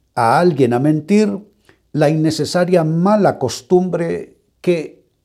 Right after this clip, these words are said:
ha ido adquiriendo a lo largo de su vida. Y número cuatro, también impulsa a mentir ciertos procesos de engaño en el corazón. Es algo de lo cual tenemos que cuidarnos,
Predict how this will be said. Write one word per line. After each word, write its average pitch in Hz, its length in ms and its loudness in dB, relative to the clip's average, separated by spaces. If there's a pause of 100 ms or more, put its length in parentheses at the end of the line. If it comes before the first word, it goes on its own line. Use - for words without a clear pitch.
(140)
ha 175 120 -2
ido 190 220 0
adquiriendo 196 640 -4
a 113 40 0
lo 123 120 -2
largo 117 320 -2
de 120 80 -4
su 90 220 -6
vida. 151 400 -10 (1160)
Y 107 120 -8
número 127 340 0
cuatro, 131 300 0
también 120 400 0
impulsa 127 600 -2
a 123 40 -4
mentir 135 840 -2 (480)
ciertos 160 680 -2
procesos 123 600 -2
de 147 120 2
engaño 147 580 0 (540)
en 120 160 -2
el 107 180 -4
corazón. 92 840 -8 (580)
Es - 180 -10
algo 127 540 -2 (1120)
de 98 160 -10
lo 92 140 -6
cual 123 260 0
tenemos 139 500 2
que 143 160 -4
cuidarnos, 113 840 -4